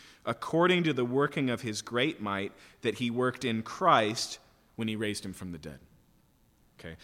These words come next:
Just again, if we want to talk not about quantity of power, but quality of power, what is the power of God?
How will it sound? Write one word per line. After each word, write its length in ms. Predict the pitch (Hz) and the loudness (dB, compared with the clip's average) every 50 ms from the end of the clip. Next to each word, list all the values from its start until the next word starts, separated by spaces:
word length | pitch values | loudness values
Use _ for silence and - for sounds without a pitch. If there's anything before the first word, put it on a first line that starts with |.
| - - - | -20 -14 2
Just 200 | - 175 180 - | 2 2 4 4
again, 320 | 190 156 160 120 104 101 - - - - | 4 2 2 0 0 -4 -10 -14 -16 -12
if 120 | - 131 127 | -10 -6 -4
we 80 | 147 | -4
want 200 | 147 156 160 160 | -2 -2 -2 -4
to 60 | - | 0
talk 220 | - 156 143 - - | 2 2 2 2 0
not 200 | 147 143 - 110 | -2 -2 -2 -2
about 300 | 127 120 113 - - - | -4 -4 -4 -4 -6 -12
quantity 580 | - - - 160 170 208 208 180 - - 143 | -14 -8 2 4 4 4 4 0 -2 -4 -4
of 120 | 117 107 - | -4 -6 -6
power, 320 | - 120 110 107 107 110 | -6 -4 -4 -4 -4 -4
but 200 | 98 107 - - | -6 -8 -10 -12
quality 480 | - - - 135 147 160 180 190 185 175 | -12 -8 -4 -2 -2 -2 -2 -4 -4 -6
of 120 | 170 170 - | -6 -6 -6
power, 400 | - 147 147 151 156 170 185 - - - - _ _ _ _ _ _ | -6 -4 -4 -4 -6 -8 -10 -12 -16 -20 -20 _ _ _ _ _ _
what 200 | 120 156 180 190 | 2 4 6 8
is 220 | 202 202 190 - | 8 6 4 2
the 120 | - 185 175 | -2 -4 -4
power 440 | - - 151 156 170 160 151 147 | 0 2 4 4 6 4 2 0
of 120 | 147 139 117 | 0 -2 0
God? 280 | 143 135 123 107 104 | 0 2 2 2 0